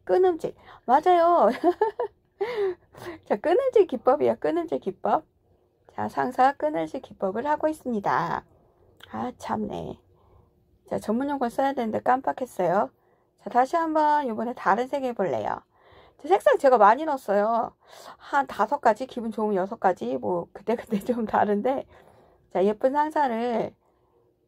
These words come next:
같은 색깔로 두 개씩이나 들어있으니까 여러분 예쁘게 골라서 해보세요.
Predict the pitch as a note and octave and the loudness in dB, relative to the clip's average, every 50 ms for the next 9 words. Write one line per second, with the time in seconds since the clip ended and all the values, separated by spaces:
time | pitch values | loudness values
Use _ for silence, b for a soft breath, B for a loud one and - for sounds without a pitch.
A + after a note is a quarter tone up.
0 | _ _ _ _ _ - G#3 G3+ - D4+ D#4 E4 E4 - C#4+ C4+ A#3+ A3+ - - | _ _ _ _ _ -6 -6 -4 -2 -2 -2 0 2 2 0 0 0 -4 -6 -10
1 | G#3 G3+ B3+ - - C4+ B3+ B3 A#3+ A3 G3+ - F#3 F#3+ F#3+ F#3+ - G3 G3 F#3+ | -8 -8 -8 -8 -6 -8 -4 -4 -4 -4 -4 -4 -4 -4 -4 -6 -6 -8 -8 -6
2 | - - B3+ C4 B3+ G#3 D3+ - - b b b b b b b _ _ G3+ F#3+ | 0 2 2 4 4 2 0 -2 -6 b b b b b b b _ _ -4 -2
3 | G3+ G3 G3+ G3+ G#3+ A#3 - - C#4 - B3+ A3+ A3 A3+ A3+ - A3 G3+ G#3 G#3 | -2 -2 -2 -4 -6 -6 -8 -10 -8 -6 -4 -4 -4 -4 -6 -4 -2 0 0 0
4 | G#3 G3+ - E3+ F3+ F#3 G3 G#3 A3+ A3+ A#3 A3 - F#3 G#2+ F2 - | -2 -2 -2 -2 0 0 0 -2 -4 -4 -8 -8 -6 -6 -6 -6 -8